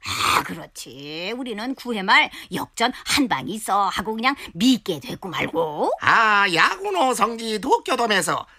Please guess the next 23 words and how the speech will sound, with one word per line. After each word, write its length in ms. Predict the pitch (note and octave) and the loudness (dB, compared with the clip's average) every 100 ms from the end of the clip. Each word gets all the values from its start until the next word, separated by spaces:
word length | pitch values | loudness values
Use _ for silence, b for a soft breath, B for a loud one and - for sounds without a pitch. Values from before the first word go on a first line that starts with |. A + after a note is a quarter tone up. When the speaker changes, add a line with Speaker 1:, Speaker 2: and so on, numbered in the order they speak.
| b | b
Speaker 2:
사무라이 520 | - - F#4 G#4 A4+ | -2 0 4 4 4
재팬 400 | D#4+ E4+ A#3 A#3+ | 2 0 0 -2
우승 300 | G3+ G#2+ A3+ | -2 -4 -4
꿈이 400 | C#4 F4+ D#4 G#2+ - b | -4 -4 -2 -4 -8 b
산산이 600 | - - F#3 F3 D#4 A4+ | -6 0 0 2 -2 0
높게 360 | A4 E4+ B3+ B3+ | -2 0 2 2
지고 180 | B3+ B3+ | 0 -2
있으문이다. 640 | B3 B3 A#3+ B3+ A3+ A2+ - _ | -2 -2 -2 0 0 0 -4 _
Speaker 1:
어이, 340 | G3 B3 A3+ C#3+ | 0 4 4 2
광대 300 | - A#3 G3 | 0 0 0
씨. 280 | G3 D3 G#2+ - | -6 -10 -14 -6
Speaker 2:
응? 180 | A#2+ - b b b | -6 -6 b b b
Speaker 1:
이 160 | G3 A#3 | -4 0
기세로 600 | A3 F3+ F3 A#3 C#4+ - b b b | 0 0 2 4 4 2 b b b
이탈리아 640 | G#3+ G3+ G#3+ G3+ G3+ A3 | -4 2 2 4 8 8
밀라노로 600 | F3 E3 B3 B3+ A3+ G3 G3 | 6 0 4 4 4 0 -4
가보는 380 | - E3+ F#3 | -4 -4 -4
거는 220 | D#3 G#3+ C4 | -4 0 4
어떤가? 360 | - F3 E3+ - - | 4 2 -6 -6 -4
Speaker 2:
어이? 100 | A#3 - _ _ _ _ | -4 -6 _ _ _ _
그 100 | E3 | -6
이태리에서 640 | A#2+ A2 - D3+ C3+ G#2+ A#2+ | -4 -6 -2 0 2 0 -4
또 200 | - C3 | -6 -8